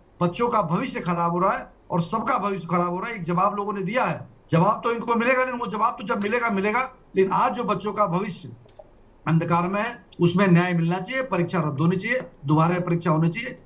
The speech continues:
हम लोग न्यायालय से ये अपील करेंगे कि वो निष्पक्षता और अपने न्यायालय पर जो इस तरीके से judiciary के लोग चयनित हो रहे हैं, जो इस पे दाग आया है, इसको निष्पक्ष रूप से पुनः कैंसिल करके, परीक्षा करा करके इस दाग को धोने का काम करें।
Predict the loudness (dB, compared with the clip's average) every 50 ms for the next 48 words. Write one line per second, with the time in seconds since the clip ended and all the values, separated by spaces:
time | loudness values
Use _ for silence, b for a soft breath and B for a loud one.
0 | -18 -8 0 4 4 6 6 8 8 8 6 6 2 0 -4 -4 -2 0 2 2
1 | 2 2 2 0 0 0 0 0 0 0 0 -2 -4 -6 -12 -20 -20 -8 -2 2
2 | 4 6 6 6 4 2 0 0 -2 -2 -2 -2 -2 -2 -2 0 -2 -2 -2 -2
3 | 0 0 2 2 0 0 -2 -6 -6 -6 -6 -4 -2 0 0 0 0 0 -4 -2
4 | -2 -2 -2 -2 -2 -4 -6 -10 -12 -18 _ -4 4 6 6 8 6 6 4 2
5 | 0 2 2 2 2 2 2 2 2 2 0 0 0 0 0 2 2 0 0 -2
6 | -8 -16 -16 -6 2 4 6 8 6 6 4 2 0 2 2 0 0 0 0 -2
7 | -2 -2 -4 -4 -6 -6 -2 -2 -2 -2 -2 -6 -10 -8 -2 0 2 2 2 0
8 | -2 -2 0 0 2 2 2 2 2 0 0 0 0 0 2 2 2 2 0 -2
9 | -10 -16 -10 -4 0 0 0 0 0 -2 -2 0 2 2 2 2 2 2 2 2
10 | 2 0 0 0 0 -2 -2 -2 -4 -4 -4 -4 -4 -6 -4 -4 -6 -6 -4 0
11 | 0 0 0 0 -4 -8 -10 -10 -12 -14 -8 -4 0 2 4 4 4 2 0 0
12 | 2 2 2 2 2 -2 -8 -12